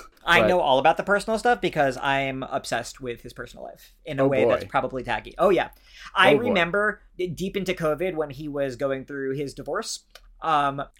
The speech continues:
Speaker 2: I was on a group call with just a bunch of friends because we were all lonely and it was, like, the height of quarantine.
Speaker 1: Yeah.
Speaker 2: And, um, and so one of them said, uh, asked me to explain what the Neil Gaiman divorce news was. And then me and the one other person I knew to be a Neil Gaiman fan on the call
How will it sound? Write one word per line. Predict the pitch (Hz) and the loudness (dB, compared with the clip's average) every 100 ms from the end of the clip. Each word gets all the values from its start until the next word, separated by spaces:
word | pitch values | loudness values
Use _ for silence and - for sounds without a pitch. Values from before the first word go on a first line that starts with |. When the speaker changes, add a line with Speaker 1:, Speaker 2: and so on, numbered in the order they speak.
| - | -4
Speaker 2:
I | 180 175 | 2 2
was | 175 165 | 2 0
on | 175 170 | 0 0
a | 151 | -2
group | 170 180 | -6 -2
call | - 190 | 2 2
with | 170 | 2
just | 165 | -2
a | 160 | -2
bunch | 156 151 | -2 -2
of | 160 | 2
friends | 151 151 180 165 | 4 4 -2 -6
because | 175 165 | -4 -4
we | 143 156 | -4 0
were | 147 | 2
all | 147 | 2
lonely | 143 147 147 160 | 2 0 -2 -4
and | 147 | -4
it | |
was, | 131 131 | -4 -4
like, | 131 | -4
the | 131 | -4
height | 131 135 | -2 -4
of | 127 | -4
quarantine. | 135 135 143 180 190 - _ _ _ | -2 -4 -4 -10 -10 -16 _ _ _
Speaker 1:
Yeah. | 143 127 143 - | 2 2 2 -4
Speaker 2:
And, | 170 156 151 147 | -2 0 0 2
um, | 147 143 139 139 - _ | 2 2 0 -6 -12 _
and | 180 170 | 0 0
so | - 220 | -2 0
one | 190 190 | 0 2
of | |
them | 196 180 | 0 -2
said, | 196 165 | 0 0
uh, | 175 160 156 156 156 - | 0 2 2 0 -6 -2
asked | 165 160 - | 2 2 0
me | 170 170 170 | -6 -4 -6
to | - 170 | -4 -4
explain | 160 - 165 160 160 160 | -4 -6 -4 -2 -2 -2
what | 151 - | -4 -2
the | 147 | -4
Neil | 147 151 | -2 -2
Gaiman | 151 147 143 | -2 -4 -6
divorce | 131 131 139 - | -4 -4 -6 -10
news | 131 120 | -12 -8
was. | 120 120 - _ _ - | -6 -6 -10 _ _ -8
And | 165 | -6
then | 175 175 | -4 -4
me | 190 208 | -4 -4
and | 196 | -2
the | |
one | 175 170 175 | 0 0 -2
other | 170 175 | -2 -4
person | 170 170 | -4 -4
I | 160 | -8
knew | 156 | -10
to | 156 | -6
be | 156 | -6
a | |
Neil | 143 143 | -6 -8
Gaiman | 139 139 147 | -6 -10 -6
fan | 170 151 | -6 -4
on | 135 | -8
the | |
call | 131 143 156 | -8 -2 -2